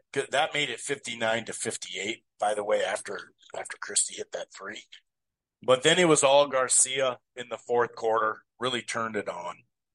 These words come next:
And, uh, they, they gutted it out, man. They gutted out that win. I was really, really proud for 'em. No, I really was happy. It was like, "All right, dude, so they're five and five,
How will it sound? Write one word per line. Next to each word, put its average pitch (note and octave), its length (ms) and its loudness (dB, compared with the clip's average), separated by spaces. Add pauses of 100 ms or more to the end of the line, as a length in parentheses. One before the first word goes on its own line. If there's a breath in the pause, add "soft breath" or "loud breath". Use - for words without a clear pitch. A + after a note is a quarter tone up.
(200)
And, F#2+ 260 -10 (180)
uh, - 140 -8 (100)
they, G#2 200 -6
they - 140 0
gutted G#3 400 6
it G#3 140 8
out, G3+ 320 6
man. - 80 -10 (400)
They A2+ 180 -4
gutted D#3+ 340 4
out C#3+ 260 6
that B2+ 320 2
win. A#2+ 200 -4
I A2 80 0
was G2+ 240 -4
really, C3 460 0 (1040)
really F#3+ 260 -10
proud - 440 -8 (120)
for C#2 220 -14
'em. - 120 -18
No, B2 80 2
I C3 120 4
really A#3 200 6
was A#3 220 8
happy. G3+ 340 0 (220)
It B2+ 80 -8
was C3 180 -4
like, C3 220 2
"All E3 100 6
right, A3 180 4
dude, D3+ 180 -4
so C#3 120 0
they're B2 120 0
five E3 460 4
and A3+ 140 -2
five, F2+ 440 -6